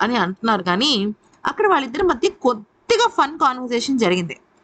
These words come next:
అయితే కొంతమంది మాత్రం సిరాజ్ ఇచ్చిన ధమ్కి తనకు అర్థం కాక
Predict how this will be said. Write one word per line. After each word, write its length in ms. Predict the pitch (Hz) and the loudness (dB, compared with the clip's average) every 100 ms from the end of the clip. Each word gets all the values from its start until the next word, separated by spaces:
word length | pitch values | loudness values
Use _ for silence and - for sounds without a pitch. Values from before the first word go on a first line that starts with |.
| _ _ - | _ _ -4
అయితే 220 | 254 311 415 | -2 -2 -2
కొంతమంది 540 | - 285 294 311 330 | 0 0 -4 -4 0
మాత్రం 600 | 294 269 302 254 262 262 | 2 0 2 2 2 -2
సిరాజ్ 520 | - 196 185 233 285 | -6 -2 2 2 0
ఇచ్చిన 300 | 285 - 269 | -6 -2 -2
ధమ్కి 460 | 220 185 208 269 415 | -2 0 -2 2 2
తనకు 260 | 392 339 247 | 2 2 0
అర్థం 380 | 202 - 330 | 0 -4 0
కాక 140 | 392 | 2